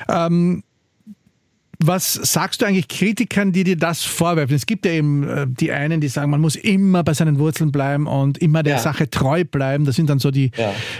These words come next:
Speaker 1: die, ja, die das ein bisschen schwülstig einpacken in, in, in Worthülsen und die anderen, die eben so wie du jetzt ein bisschen gesprungen sind.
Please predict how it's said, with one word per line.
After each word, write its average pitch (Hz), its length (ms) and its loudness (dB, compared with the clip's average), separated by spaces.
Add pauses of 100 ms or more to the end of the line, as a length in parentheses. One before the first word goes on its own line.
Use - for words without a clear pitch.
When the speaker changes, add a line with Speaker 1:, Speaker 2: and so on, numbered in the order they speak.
(140)
Speaker 1:
die, 147 240 2
ja, 120 200 2
die 139 100 0
das 127 160 0
ein 135 60 2
bisschen 135 220 0
schwülstig 151 880 0
einpacken 156 880 0 (320)
in, 156 240 2
in, 160 180 2
in 147 220 2
Worthülsen 160 480 2
und 156 140 2
die 160 80 0
anderen, 151 240 2
die 147 100 2
eben 151 160 2
so 147 180 0
wie 139 80 0
du 151 140 2
jetzt 147 200 0
ein 143 100 2
bisschen 143 360 0
gesprungen 143 520 2
sind. 160 300 2